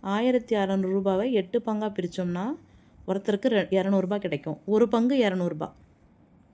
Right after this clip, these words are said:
ஒரு டெட்டு, ரெண்டு எட்டு பதினாறு. ஒரு பங்கு இரநூறுபா. ஏக்கு மூணு பங்கு. அப்போ மூணு இரநூறு, அறநூறுபா. பிக்கு அஞ்சு பங்கு. ஐ, ஐ ரெண்டு பத்து. அப்போ ஆயிரரூபா.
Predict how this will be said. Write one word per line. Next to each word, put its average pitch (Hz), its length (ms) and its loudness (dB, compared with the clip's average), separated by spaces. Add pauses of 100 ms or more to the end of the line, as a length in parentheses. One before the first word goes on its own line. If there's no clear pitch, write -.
(440)
ஒரு 208 200 -2
டெட்டு, 196 280 0
ரெண்டு 202 220 2
எட்டு 185 140 -2
பதினாறு. 175 560 -2 (520)
ஒரு 240 220 6
பங்கு 233 280 2
இரநூறுபா. 170 560 0 (1000)
ஏக்கு 285 400 4
மூணு 233 300 4
பங்கு. 190 340 0
அப்போ 165 180 -6
மூணு 233 280 2
இரநூறு, 220 560 0 (400)
அறநூறுபா. 180 580 0 (540)
பிக்கு 302 320 2
அஞ்சு 208 400 2
பங்கு. 185 420 -2
ஐ, 180 260 -4
ஐ 202 180 0
ரெண்டு 208 240 -2
பத்து. 180 380 -4
அப்போ 185 240 -6
ஆயிரரூபா. 175 640 -2